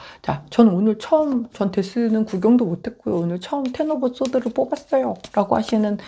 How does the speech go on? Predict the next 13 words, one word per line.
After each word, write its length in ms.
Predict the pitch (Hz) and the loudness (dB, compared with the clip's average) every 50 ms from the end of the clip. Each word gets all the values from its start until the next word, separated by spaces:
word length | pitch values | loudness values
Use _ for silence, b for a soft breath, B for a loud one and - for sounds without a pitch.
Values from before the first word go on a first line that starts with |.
| B B B - | B B B -4
제나님들이시라고 1400 | - - 185 190 196 208 208 190 165 156 - - 214 226 226 - - - - - - - - 247 220 160 - - | -2 0 0 2 2 0 0 0 -2 -2 0 2 4 4 4 4 0 -2 -6 -6 -4 -2 -2 -2 -2 -2 -2 -2
한다면 640 | 202 220 240 247 254 220 165 147 - 214 214 185 180 B B B B B B - | 0 2 2 2 2 0 -2 -2 -2 0 0 -2 -4 B B B B B B -4
역시 240 | 185 190 - 339 | -4 0 0 2
마찬가지로 760 | 320 294 220 247 - 202 190 180 170 160 - 175 180 190 180 185 B B B _ | 2 2 0 -2 -2 -2 -2 -2 -2 -2 -2 0 0 0 0 -2 B B B _
끝나고 600 | - 269 320 339 339 330 320 302 294 302 262 254 | 2 4 4 4 4 2 2 2 2 2 0 2
새로 300 | 254 285 277 269 262 247 | 2 2 2 2 0 0
시작되는 680 | 254 - 247 247 254 247 - - - 175 165 180 208 208 | -2 -2 -2 -2 -2 -4 -4 -4 -4 -2 -2 -2 -2 -4
기운이 340 | - - 143 147 151 165 175 | -4 -4 -4 -2 -2 -2 -4
들어오는 640 | - - 151 151 160 - 302 180 170 202 240 254 247 | -4 -4 -2 -2 -2 -2 0 0 2 4 6 4 4
거거든요. 520 | 214 - - 123 - - - 180 226 247 247 B B B B B B _ | 2 0 -4 -6 -8 -8 -6 -4 -4 -4 -4 B B B B B B _
네, 320 | - 233 226 220 226 226 | 6 6 8 8 6 4
제가 180 | 226 - 175 160 | 2 0 -2 -2
말씀드렸듯 880 | 147 156 165 - 247 247 247 - - - - _ - 202 196 160 147 | -2 -4 0 2 4 4 4 2 -4 -10 -12 _ -4 -2 -2 -2 -4